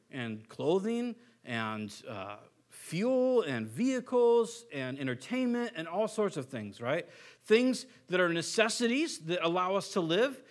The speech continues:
and things that are recreational, that allow us to reset and to continue to be productive in life, right? He says,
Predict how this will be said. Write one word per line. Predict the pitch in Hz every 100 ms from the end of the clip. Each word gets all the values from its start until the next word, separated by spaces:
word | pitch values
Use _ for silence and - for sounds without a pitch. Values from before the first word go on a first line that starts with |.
| -
and | - 185
things | 185 226 233 180
that | 226
are | 202 220 214
recreational, | 226 226 254 269 247 165 120
that | 139
allow | 147 165 190 208
us | 202 -
to | 214 196
reset | 208 214 - 240 139 143
and | 147 147
to | 165
continue | 147 175 - 208 185
to |
be | 180 175
productive | 180 165 180 - 117
in | 107
life, | 104 95 -
right? | 120 131 147 _ _ _ _ _ _ _ _ _ _ _ _ _
He | _ 165
says, | 160 196 151